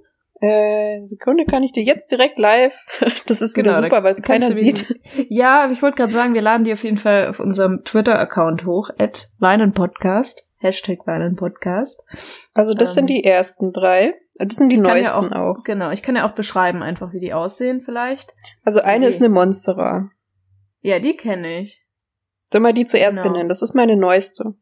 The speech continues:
Speaker 1: Die habe ich erst
Speaker 2: Ah, ja,
Speaker 1: gekauft.
Speaker 2: ja. Das ist auch, ich muss sagen, das ist ja meine Lieblingsart von Pflanze. Das sage ich auch schon immer. Ich bin ja nicht so der Pflanzentyp. Ich kaufe immer die, die man wirklich nicht oft gießen muss,
Speaker 1: <laughs>
Speaker 2: weil die mir sonst sofort kaputt gehen.
Speaker 1: Ja.
Speaker 2: Aber das ist so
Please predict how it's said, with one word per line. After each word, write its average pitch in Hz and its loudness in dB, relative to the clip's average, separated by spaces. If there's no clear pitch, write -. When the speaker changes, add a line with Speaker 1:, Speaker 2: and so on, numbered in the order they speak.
Speaker 1:
Die 214 0
habe 214 4
ich 220 -4
erst - 2
Speaker 2:
Ah, 285 2
ja, 185 2
Speaker 1:
gekauft. - 0
Speaker 2:
ja. - -18
Das 240 -2
ist 262 -2
auch, 240 0
ich 226 -6
muss 247 -2
sagen, 220 2
das 208 -4
ist 208 -4
ja 208 2
meine 190 0
Lieblingsart 202 0
von 180 -6
Pflanze. 208 2
Das 202 -2
sage 220 2
ich - -6
auch 226 2
schon 220 -2
immer. 254 2
Ich 214 -8
bin 330 -4
ja 262 2
nicht - -4
so 202 2
der 247 2
Pflanzentyp. 233 -2
Ich 202 -10
kaufe 220 -2
immer 202 2
die, 196 2
die 202 -4
man 226 2
wirklich 214 0
nicht 208 4
oft 196 -2
gießen 208 -4
muss, 170 -4
Speaker 1:
<laughs> 220 2
Speaker 2:
weil 180 -4
die 196 -4
mir 190 -8
sonst 190 -4
sofort 185 -2
kaputt - -6
gehen. 175 -6
Speaker 1:
Ja. 214 4
Speaker 2:
Aber 208 2
das 220 0
ist - 0
so 208 4